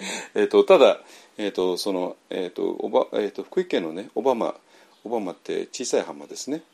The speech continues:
あの、えー、小浜市に法信寺というお寺があって、えー、そこに、えー、そこが本拠地ですね。えー、この流れのね。えー、で、原田宗学老師がい、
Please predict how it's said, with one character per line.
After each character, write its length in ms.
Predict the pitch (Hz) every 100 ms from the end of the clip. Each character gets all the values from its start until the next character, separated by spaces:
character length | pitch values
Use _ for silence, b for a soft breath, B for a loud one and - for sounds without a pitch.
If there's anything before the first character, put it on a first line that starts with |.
| _
あ 100 | 90
の、 300 | 80 78 - - _ _ b b b b b -
え 100 | 85
ー、 80 | 87
小 100 | 95
浜 160 | 95
市 160 | - 85
に 160 | 80
法 160 | 76 165
信 220 | - 101
寺 120 | -
と 120 | - 82
い 20 |
う 40 |
お 20 |
寺 220 | - - 76
が 100 | -
あ 40 |
っ 20 | - _
て、 300 | 165 120 - b b b b
え 880 | 120 117 110 110 101 104 98 95 98
ー、 40 | 95
そ 180 | -
こ 380 | - 147 151 156 - - -
に、 320 | 226 165 - - b b b b
え 60 | 139
ー、 20 |
そ 120 | 190
こ 260 | 247 165 -
が 60 |
本 200 | - 104
拠 140 | - 90
地 140 | -
で 60 | -
す 160 | -
ね。 140 | 85 - _
え 140 | 90 80
ー、 60 |
こ 120 | -
の 180 | 78 78 -
流 60 | 92 80 78
れ 80 | 78
の 100 | 85
ね。 120 | 85 - _ b b b b 131
え 600 | 117 104 104 - - - -
ー、 60 | 185
で、 140 | 165
原 220 | 131 120 104
田 120 | 92
宗 160 | 98
学 260 | 90 - -
老 140 | 78
師 360 | - - 85 - _ b b b b -
が 140 | -
い、 140 | -